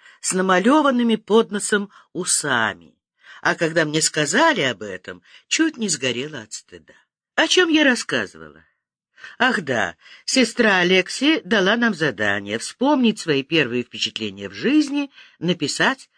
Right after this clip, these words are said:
сочинение. Никогда не забуду. Несмотря на все мои старания, я смогла написать только следующее. Мне кажется, я родилась в озере, как рыба.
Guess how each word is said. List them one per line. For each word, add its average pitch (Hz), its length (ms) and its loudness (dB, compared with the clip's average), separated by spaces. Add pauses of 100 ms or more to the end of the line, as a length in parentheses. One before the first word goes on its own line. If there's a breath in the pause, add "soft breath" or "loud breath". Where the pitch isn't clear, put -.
(160)
сочинение. 110 720 -8 (1040 soft breath)
Никогда 262 580 4
не 139 140 -8
забуду. 92 520 -8 (600 loud breath)
Несмотря 247 560 2
на 240 140 4
все 330 240 2
мои 330 200 4
старания, 185 680 0
я 240 240 2
смогла 233 460 0
написать 180 500 -2
только 156 300 -6
следующее. 92 760 -12 (800)
Мне 220 280 4
кажется, 269 760 2 (280 soft breath)
я 247 280 4
родилась 269 500 0
в 247 80 -4
озере, 143 460 0
как - 280 -6
рыба. 220 380 -6